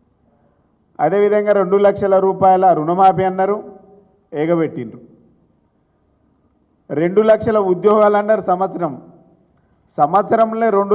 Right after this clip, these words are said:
లక్షల ఉద్యోగాలు అన్నారు, ఒక్క ఉద్యోగం ఇయ్యలే ఇప్పటి వరకు. మేమిచ్చిన ముప్పై వేల ఉద్యోగాలనే కాంగ్రెస్ పార్టీ మేమిచ్చినామని చెప్పుకుంటుంది.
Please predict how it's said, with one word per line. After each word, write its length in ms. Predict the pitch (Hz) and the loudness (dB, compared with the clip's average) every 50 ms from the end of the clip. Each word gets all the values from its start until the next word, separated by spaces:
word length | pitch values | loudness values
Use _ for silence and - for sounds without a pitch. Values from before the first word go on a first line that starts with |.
| 214 | 2
లక్షల 280 | 208 208 208 226 214 202 185 185 | 2 0 0 -2 -2 0 -2 -2
ఉద్యోగాలు 400 | 175 175 202 202 196 190 185 180 165 | -2 0 0 2 2 2 2 0 0
అన్నారు, 240 | 151 143 120 117 117 - - 147 160 | -2 -4 -8 -8 -10 -12 -8 -6 -6
ఒక్క 220 | 170 165 - - 226 202 196 196 | -6 -6 -6 -4 -2 -2 -2 -2
ఉద్యోగం 340 | 175 170 214 202 196 208 202 202 | -2 -2 -2 -2 -2 -2 -4 -4
ఇయ్యలే 200 | 190 175 160 160 | -4 -4 -4 -6
ఇప్పటి 180 | - 165 160 156 147 | -6 -6 -4 -2 -2
వరకు. 240 | 135 131 123 - 131 - - - - _ _ _ _ - 139 | -2 -4 -6 -8 -14 -18 -20 -20 -20 _ _ _ _ -12 -6
మేమిచ్చిన 480 | 147 175 196 214 220 226 - - - 220 214 202 | -4 -4 -2 -2 -4 -6 -8 -8 -8 -6 -6 -6
ముప్పై 220 | 196 - 190 214 208 202 | -6 -6 -4 -2 -2 -2
వేల 140 | 202 202 190 185 | -2 -2 -2 -2
ఉద్యోగాలనే 520 | 180 170 190 190 190 185 185 180 185 196 202 185 185 | -2 -2 0 0 0 0 0 -2 -2 -4 -4 -2 -2
కాంగ్రెస్ 360 | 165 165 170 170 170 165 170 170 175 | -2 -2 -2 -4 -4 -4 -4 -4 -4
పార్టీ 300 | 156 156 156 - 208 190 170 165 170 - - - - - _ _ - 147 | -4 -2 -4 -6 -6 -6 -6 -6 -8 -12 -20 -20 -20 -20 _ _ -8 -4
మేమిచ్చినామని 680 | 165 180 190 180 196 190 - 170 170 156 156 156 156 190 | -2 -2 -2 -2 -4 -6 -6 -8 -6 -6 -8 -10 -10 -12
చెప్పుకుంటుంది. 560 | - - - - 131 117 113 107 101 101 | -14 -14 -16 -16 -16 -14 -14 -16 -16 -18